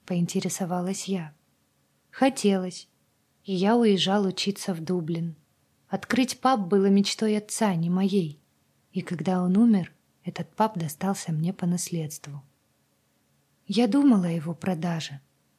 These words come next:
но табличка «Продаю» провисела на двери почти полгода,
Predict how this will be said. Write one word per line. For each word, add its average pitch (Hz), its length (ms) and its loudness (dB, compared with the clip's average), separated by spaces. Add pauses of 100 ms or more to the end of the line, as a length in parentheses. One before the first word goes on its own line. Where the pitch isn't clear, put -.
(140)
но 196 120 6
табличка 214 540 2
«Продаю» 226 500 2
провисела 208 600 0
на 208 140 6
двери 214 320 0
почти 220 380 -2
полгода, 220 800 0